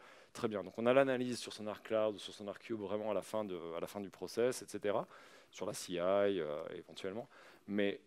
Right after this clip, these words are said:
là où on a commencé à réintroduire du feed-, la, réduire la feedback loop le plus possible, c'est, c'est de réintroduire ce feedback-là au niveau de la pull request, par exemple, au niveau du merge request, si vous utilisez GitLab. J'ai mis GitHub, mais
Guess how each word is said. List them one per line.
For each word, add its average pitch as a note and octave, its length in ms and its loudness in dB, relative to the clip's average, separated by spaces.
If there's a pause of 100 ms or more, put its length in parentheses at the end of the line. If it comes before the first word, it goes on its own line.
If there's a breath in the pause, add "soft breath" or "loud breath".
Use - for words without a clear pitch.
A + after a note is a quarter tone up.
(160)
là A2+ 220 8
où B2+ 40 6
on B2+ 120 4
a B2 60 6
commencé A#2+ 300 2
à A#2+ 100 10
réintroduire A#2+ 400 4
du A2+ 80 -4
feed-, A2 240 -4
la, G2 420 6
réduire A#2+ 240 4
la A2 60 6
feedback A2 440 2
loop A2+ 120 -2
le G2+ 80 0
plus F#2 140 -10
possible, A#2+ 380 -4
c'est, - 220 0
c'est G2+ 100 0
de A2 60 8
réintroduire A#2+ 440 2
ce - 160 -4
feedback-là A2+ 680 6
au G#2+ 80 0
niveau A2 340 2
de G#2+ 100 -4
la G#2 80 8
pull G#2+ 160 -2
request, G2 400 -2
par E2+ 140 0
exemple, E2 320 -6
au F2 60 -8
niveau F2+ 160 -6
du G#2 80 -2
merge G2+ 200 0
request, F#2+ 360 -8
si - 40 -14
vous F#2+ 60 -16
utilisez F#2+ 300 -8
GitLab. E2 320 -8
J'ai - 160 -10
mis G2+ 80 -6
GitHub, G2 340 -4
mais E2 160 -12